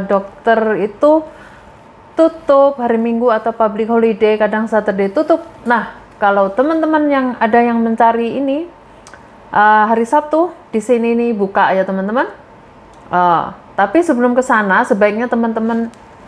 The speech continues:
telepon. Oke, di sini juga ada nomor teleponnya. Nah, teman-teman telepon dulu di nomor ini. Habis itu teman-teman,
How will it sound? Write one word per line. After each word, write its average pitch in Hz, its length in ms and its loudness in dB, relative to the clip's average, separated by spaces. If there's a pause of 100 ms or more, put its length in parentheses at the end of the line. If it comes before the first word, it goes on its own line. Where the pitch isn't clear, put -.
(140)
telepon. 202 720 0 (1400)
Oke, 190 240 0
di 196 80 2
sini 214 240 0
juga 196 320 0
ada 185 480 0 (640)
nomor 285 320 2
teleponnya. 196 880 0 (800)
Nah, 143 160 -6
teman-teman 233 480 -2 (180)
telepon 330 380 2
dulu 233 320 2
di 220 80 0
nomor 202 320 -2
ini. 311 400 -2
Habis 214 320 -2
itu 254 160 -4
teman-teman, 254 800 -2